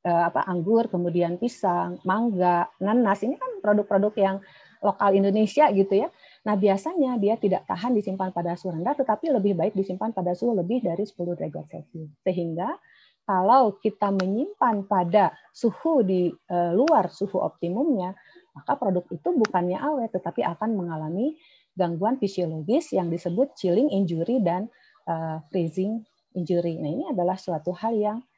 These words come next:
eh, membuat loss pasca panen menjadi lebih besar. Padahal kita melakukan penanganan, tetapi karena penanganannya salah, maka, eh, keadaan ini bisa, eh, terjadi. Gitu.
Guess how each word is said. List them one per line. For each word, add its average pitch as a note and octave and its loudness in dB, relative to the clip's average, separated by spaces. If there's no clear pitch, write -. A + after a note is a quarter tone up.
eh, F3+ -4
membuat F#3+ 0
loss A#3+ 4
pasca G#3+ -2
panen G#3+ -2
menjadi G#3+ 0
lebih A3 -2
besar. D4+ 0
Padahal G3 0
kita D4+ 0
melakukan C#4 -2
penanganan, B3+ -2
tetapi A3 -8
karena G#3+ -4
penanganannya F3+ -4
salah, D#3 -6
maka, A#3 -6
eh, D#3+ -6
keadaan F3 0
ini G#3 -2
bisa, F#3+ -4
eh, E3 -8
terjadi. D#3 -4
Gitu. D3+ -18